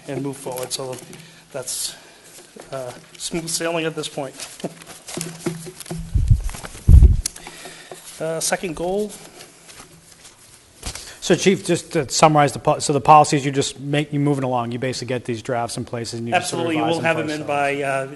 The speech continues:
Speaker 1: July, and hopefully to have more than
Speaker 2: Okay.
Speaker 1: just the, uh, the thirteenth. As the process, now that we have a,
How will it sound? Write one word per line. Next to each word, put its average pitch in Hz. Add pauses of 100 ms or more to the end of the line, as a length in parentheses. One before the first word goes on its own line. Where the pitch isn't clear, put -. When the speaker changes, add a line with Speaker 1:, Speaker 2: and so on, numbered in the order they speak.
Speaker 1:
July, 139
and 139
hopefully 143
to 139
have 135
more 143
than 139
Speaker 2:
Okay. 131
Speaker 1:
just -
the, 135
uh, 123 (380)
the 147
thirteenth. 131
As 143
the -
process, 143
now 135
that 139
we 135
have 131
a, 131